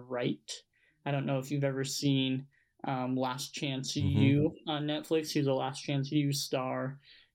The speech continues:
Speaker 1: defensive back. His brother was just drafted by the Dallas Cowboys, Nahshon Wright. And, uh, he's, he's had a really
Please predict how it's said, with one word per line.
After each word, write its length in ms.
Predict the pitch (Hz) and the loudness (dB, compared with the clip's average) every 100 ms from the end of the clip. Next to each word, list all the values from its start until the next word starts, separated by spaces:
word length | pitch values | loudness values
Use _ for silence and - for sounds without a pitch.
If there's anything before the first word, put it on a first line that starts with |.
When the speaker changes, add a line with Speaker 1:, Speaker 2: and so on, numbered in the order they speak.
| - | -8
Speaker 1:
defensive 460 | 147 139 135 139 | -4 -4 -2 -2
back. 320 | 135 127 131 - | -2 -4 -6 -6
His 160 | 139 | -8
brother 800 | 139 143 147 165 151 139 139 143 | -4 0 0 0 0 -2 -2 -4
was 260 | 160 139 135 | -2 -2 -2
just 200 | 139 139 | -6 -4
drafted 400 | 139 131 135 131 | -4 -4 -4 -4
by 120 | 127 | -2
the 100 | 127 | -4
Dallas 360 | 131 127 135 - | -4 -4 -4 -6
Cowboys, 640 | - 131 131 127 131 135 | -6 -6 -2 -2 -2 -4
Nahshon 640 | 143 135 131 139 147 143 143 | -2 0 0 -2 -2 0 0
Wright. 380 | 147 151 165 - - _ - _ _ - | 0 -2 -4 -6 -16 _ -20 _ _ -4
And, 280 | 135 131 | 0 2
uh, 160 | 127 123 | 0 -4
he's, 360 | 135 151 208 - | -4 0 2 0
he's 220 | 156 190 | -4 -2
had 120 | 196 151 | 0 0
a 60 | |
really 460 | 131 143 151 131 | 0 0 2 0